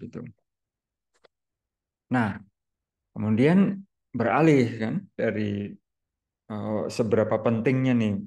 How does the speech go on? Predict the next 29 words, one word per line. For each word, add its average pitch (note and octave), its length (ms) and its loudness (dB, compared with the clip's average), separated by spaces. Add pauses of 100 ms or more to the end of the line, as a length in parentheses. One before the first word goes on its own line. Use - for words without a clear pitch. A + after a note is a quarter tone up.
(120)
waterborne G#2+ 640 0
disease G#2+ 480 -2
di G2+ 160 -4
Indonesia. G2 480 -6 (2000)
Maka A#2+ 320 -2
kemudian C3 400 4
mengal-, G#2 800 0 (320)
mengalir A#2 480 2
ke A#2+ 320 2
hal A2 240 2
yang A#2+ 200 2 (440)
lebih A#2 240 -4
hulu C#3 480 2
ya. C3 240 -8
Kita A#2+ 240 0
bicara G#2+ 400 0
hilir, A2+ 320 -2
kemudian A#2 400 -2
ke A#2+ 160 -10
arah G2+ 240 -6
hulu. F#2+ 320 -10 (580)
Nah, F#2+ 220 -4
sekarang D3+ 320 0
ke B2+ 80 4
arah A2 320 0
hulunya A#2+ 480 2
apa? G#2+ 500 -2 (240)
Kenapa A2 460 -4
kok - 160 2